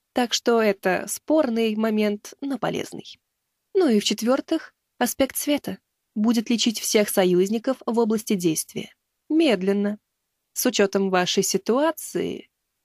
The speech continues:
рекомендовала бы этот аспект как малый. А большой в будущем ужаса.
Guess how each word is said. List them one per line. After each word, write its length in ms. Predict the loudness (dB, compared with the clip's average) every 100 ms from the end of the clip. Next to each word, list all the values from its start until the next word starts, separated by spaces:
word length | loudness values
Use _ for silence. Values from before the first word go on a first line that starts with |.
| _ _ _ -4
рекомендовала 720 | -2 -2 0 0 2 2 2
бы 200 | 0 -2
этот 320 | -2 -2 -2
аспект 520 | -4 -4 -2 -4 -4
как 260 | -6 -6 -2
малый. 640 | -2 0 -2 -6 -16 -20 _ _ _ _ _ _
А 120 | 2
большой 560 | 4 2 2 2 2 2
в 120 | -2
будущем 680 | -2 0 0 -2 -2 -4 -8 _ _ _
ужаса. 560 | -2 0 -2 -4 -6